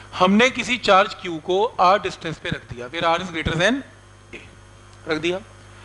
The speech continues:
तो ये कितनी force experience करेगा, ये question है। Force क्यों experience करेगा?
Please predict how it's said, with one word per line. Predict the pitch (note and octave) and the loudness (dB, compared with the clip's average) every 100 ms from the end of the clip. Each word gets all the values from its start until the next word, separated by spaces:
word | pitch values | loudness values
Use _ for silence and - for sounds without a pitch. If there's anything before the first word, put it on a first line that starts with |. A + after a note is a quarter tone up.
| - - - | -20 -4 2
तो | A#3 | 2
ये | F#3+ A#3 B3+ | 4 0 0
कितनी | - G#3 A#3+ | -4 -2 0
force | B3+ A3+ A3+ A3+ | 2 2 2 0
experience | - - G3 A3+ - | -6 -4 -2 -2 0
करेगा, | F3+ F#3 G3 | 0 2 2
ये | F#3+ | 0
question | F#3+ F3+ - F3+ D3+ | -4 -4 -6 -6 -6
है। | - - - - - - - - - | -10 -16 -20 -20 -20 -20 -18 -18 -4
Force | - G#3 B3+ C4 - - | 4 6 6 2 -8 -8
क्यों | A#3+ C4 | -2 0
experience | B3+ - G#3+ G3+ - | 0 -4 -4 -4 -4
करेगा? | D#3+ C#3+ A#2+ | -6 -6 -10